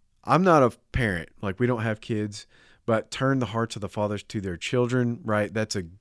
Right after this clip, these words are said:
good thing. That's a joyous thing. That's love. That's compassion, you know, joy, right? A parent with their child, right? I think that's what that's describing.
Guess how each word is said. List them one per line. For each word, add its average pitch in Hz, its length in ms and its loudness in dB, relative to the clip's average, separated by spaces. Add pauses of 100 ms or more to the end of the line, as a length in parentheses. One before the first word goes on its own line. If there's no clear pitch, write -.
(160)
good 123 260 2 (160)
thing. 117 280 0
That's 107 220 -4
a 87 100 -8
joyous 120 640 -2
thing. 120 400 -4 (420)
That's 92 260 -8
love. 107 760 0
That's 90 400 -10 (440)
compassion, 107 1000 -4 (520)
you 101 140 -8
know, 90 440 -4 (680)
joy, 110 760 2 (140)
right? 101 180 -2
A 98 100 -6
parent 104 400 -2
with 101 120 -4
their 98 140 -4
child, 104 580 -2
right? 95 220 -6 (240)
I 110 60 -2
think 135 180 2
that's 123 240 4
what 107 160 -4
that's 95 260 -4
describing. 82 800 -8